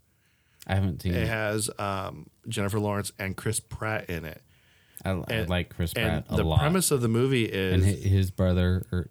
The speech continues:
Speaker 1: is it his brother?
Speaker 2: No, you're thinking of Hemsworth.
Speaker 1: No, Chris Pratt's brother is a, is a sheriff.
Speaker 2: Oh, right, yeah, Vacaville.
Speaker 1: Yeah, yeah.
Speaker 2: P-, P D.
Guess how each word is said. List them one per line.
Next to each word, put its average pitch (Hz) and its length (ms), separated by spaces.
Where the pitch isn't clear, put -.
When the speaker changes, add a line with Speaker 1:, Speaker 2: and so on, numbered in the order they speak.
Speaker 1:
is 110 240
it - 20
his 147 120
brother? 156 400
Speaker 2:
No, 98 360
you're 104 120
thinking 113 220
of 82 80
Hemsworth. 87 560
Speaker 1:
No, 107 400
Chris 131 200
Pratt's 143 280
brother 110 440
is 85 240
a, 82 180
is 92 240
a 78 60
sheriff. 87 360
Speaker 2:
Oh, 131 140
right, 127 180
yeah, 123 180
Vacaville. 104 520
Speaker 1:
Yeah, 98 220
yeah. 87 220
Speaker 2:
P-, 110 160
P 107 140
D. 98 120